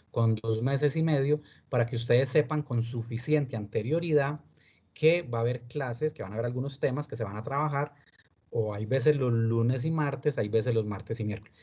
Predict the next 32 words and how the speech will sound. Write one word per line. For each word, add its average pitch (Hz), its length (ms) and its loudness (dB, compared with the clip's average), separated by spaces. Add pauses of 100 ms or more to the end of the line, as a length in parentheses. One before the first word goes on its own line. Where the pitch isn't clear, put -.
(180)
Es 135 160 0
algo 165 540 2 (200)
eventual, 123 760 2
o 101 40 -4
sea, 127 220 0
no 117 80 0
es 117 100 -2
que - 140 -2
sea 143 340 0
permanente, 127 1160 -2 (260)
continuo. 110 1000 0 (360)
Eh, 123 180 0
por 123 200 0
decirles 127 480 0
algo, 135 220 2
en 117 60 2
el 117 120 0
primer 123 300 0
semestre 160 800 -4 (400)
son 127 280 0
por 147 140 4
ahí 147 140 4
unas 147 260 0
cuatro 147 460 2
veces, - 320 2
¿sí? 151 160 -6
Son 120 100 -4
unas 135 160 -6
cuatro 151 360 0
o - 20 -2
cinco 120 300 0
veces 160 340 0